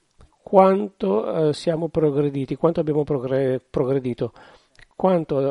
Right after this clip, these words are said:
l'anno che adesso culmina, un anno che è stato per noi per il bene.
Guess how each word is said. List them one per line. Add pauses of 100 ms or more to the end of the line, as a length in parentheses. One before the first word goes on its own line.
l'anno
che
adesso
culmina, (2500)
un
anno
che
è
stato
per
noi
per
il
bene.